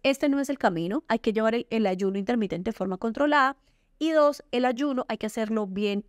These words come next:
hecho. El noventa por ciento de las personas hacen mal ayuno intermitente. Primero porque no lo hacen intermitente, lo vuelven un hábito. Entonces todos los días no desayunan o todos los días dejan de cenar. Y esto no es así porque tu cuerpo genera adaptabilidad, ese estímulo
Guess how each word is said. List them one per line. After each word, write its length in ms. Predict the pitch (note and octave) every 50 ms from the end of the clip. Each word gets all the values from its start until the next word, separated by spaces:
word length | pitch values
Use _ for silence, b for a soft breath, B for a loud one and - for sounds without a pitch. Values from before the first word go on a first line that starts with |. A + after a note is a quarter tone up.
| _
hecho. 400 | - G#3 G3+ F3+ - - - F#3+ - _ - _
El 160 | - G#3+ A3
noventa 380 | A3 A3 A3 A3 A#3+ B3 G#3+ C4+
por 160 | A#3 C4 A#3+
ciento 240 | - A3 G#3 F#3+ A3+
de 60 | A3
las 120 | A3 G#3+ -
personas 460 | - F#3+ F#3 - G3 G3 G3 G3 - -
hacen 420 | G3+ G3+ G3 - G#3 G3+ G3 G3
mal 240 | G3+ G3 G3 F#3+ F#3+
ayuno 320 | F#3+ F#3 G3 F#3+ F#3+ F#3+
intermitente. 640 | F#3+ F#3 F#3 F3+ F#3 D#3+ D#3+ - E3 D#3 D3 - - - -
Primero 260 | A3 A#3 B3 C4 C4+
porque 220 | - C#4+ - A3
no 100 | G#3+ G#3
lo 100 | - A3
hacen 220 | G#3 G#3 - A#3 A#3
intermitente, 640 | A3+ G#3+ A3 G3+ G3 F#3+ F#3 - G3+ F#3+ F#3 - -
lo 100 | - G3+
vuelven 260 | F#3+ F#3+ G3 G3+ F#3+
un 80 | G3+ G#3+
hábito. 320 | A3+ G#3 F3+ E3 - - _ _
Entonces 260 | _ - F#3+ - -
todos 160 | - A3 A3
los 140 | A3 G#3+ G3+
días 400 | A3 B3 C4+ D4 D4 - - -
no 100 | G3+ G3+
desayunan 520 | G3+ G3 - G3 F#3+ G#3 A3 F#3+ D#3+ - -
o 80 | - F#3+
todos 160 | - A#3 A#3+
los 140 | B3 A#3 A3
días 260 | B3+ C#4 D4 C#4+ - _ _ _ _
dejan 240 | - G#3 A3 G#3+ G#3+
de 80 | G#3 -
cenar. 320 | - G3+ G3+ F#3+ E3+ - _
Y 120 | - A3
esto 180 | G3 - - G#3+
no 160 | A3 A#3 A#3
es 120 | A3+ -
así 200 | A#3 A3 - C4
porque 300 | B3+ - C4+ - - G#3+
tu 100 | - -
cuerpo 280 | F3+ - F#3+ F#3 - A3
genera 260 | A3+ G#3 G3+ G#3 G#3
adaptabilidad, 800 | G#3+ A3 - - - G3+ G3 F#3+ G3 F#3+ F#3+ F#3+ G3 G#3+ B3 - -
ese 200 | G3 - - A#3+
estímulo 600 | - - - D4+ C#4+ C4 B3 A#3 A#3+ A#3 A#3+